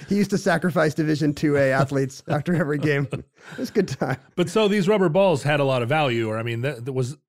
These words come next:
Speaker 2: did they use rubber in other ways other than for this
Speaker 1: I think we have
Speaker 2: blood
Speaker 1: evidence that
Speaker 2: sport?
Speaker 1: they would, uh, you know, it's a wet climate. I think we have evidence that they would waterproof their clothing.
Speaker 2: Oh.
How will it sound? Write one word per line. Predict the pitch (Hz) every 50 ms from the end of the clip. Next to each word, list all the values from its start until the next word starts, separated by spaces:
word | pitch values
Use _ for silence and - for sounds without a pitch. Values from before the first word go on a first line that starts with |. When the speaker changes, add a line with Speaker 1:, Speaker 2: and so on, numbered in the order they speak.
| - 127 127 113
Speaker 2:
did | 147 139 127
they | 131 127
use | 127 139 139 131 110 110
rubber | 131 139 131 127 131 123 120
in | 120 120
other | 117 120 117 113
ways | 117 117 135 170 147 151
other | 127 131 135 131
than | 120 131 131 135 131 120
for | - - 143 135 135 135 135
this | 135 135 120 - - - - _ _ _ 165
Speaker 1:
I | 180
think | 285 226 262
we | 240
have | 220
Speaker 2:
blood | 208 208
Speaker 1:
evidence | - 208 214 202
that | 185 175
Speaker 2:
sport? | 175 175
Speaker 1:
they | 180
would, | 170 165 156 -
uh, | 143 131
you | 147 175
know, | 156 160
it's | 175 -
a | 196
wet | 175 190 156 135
climate. | - - 151 143 135 131 127
I | 143
think | 180 165
we | 170 165
have | 151 139
evidence | 147 147 147 139 143 -
that | 143 -
they | 139 131
would | 131 127
waterproof | 123 120 127 135 135 127 127 120 - 147 131 120 - -
their | 120 120 113
clothing. | - - - 131 131 135 147 151 190 202 240 262 214
Speaker 2:
Oh. | 165 180 143